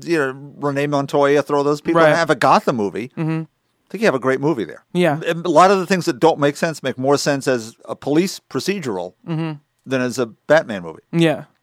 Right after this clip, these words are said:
Speaker 2: absolutely. Absolutely. Um, so, yeah, so, uh, we'll talk about Batman 'cause we have to celebrate Batman Day. Uh, you know, it, it's, it's,
Speaker 1: Yeah.
Speaker 2: it's, it's, uh, it's a great time to be a Batman fan if you're a fan of comic books,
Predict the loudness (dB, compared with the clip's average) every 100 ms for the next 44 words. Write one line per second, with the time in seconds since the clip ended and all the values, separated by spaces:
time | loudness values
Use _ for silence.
0 | _ -10 -10 -6 -8 -8 -20 _ -10 -8
1 | -8 -10 -12 -20 -20 -20 -20 -12 -2 0
2 | 2 0 -4 -6 -10 -4 2 2 4 4
3 | 6 4 2 -2 -4 -2 -2 0 0 2
4 | 0 -2 -4 -6 -6 -2 0 2 0 0
5 | 0 2 2 2 2 2 0 -6 -4 0
6 | 2 0 -4 _ _ -20 _ 2 4 6
7 | 4 0 -4 -8 -8 -8 -8 -6 0 2
8 | 2 0 -10 -2 -2 0 0 2 0 -2
9 | _ _ _ -6 -4 0 0 2 2 2
10 | 2 0 0 -2 -4 -2 -4 0 2 2
11 | 2 2 2 2 -2 -2 -10 -10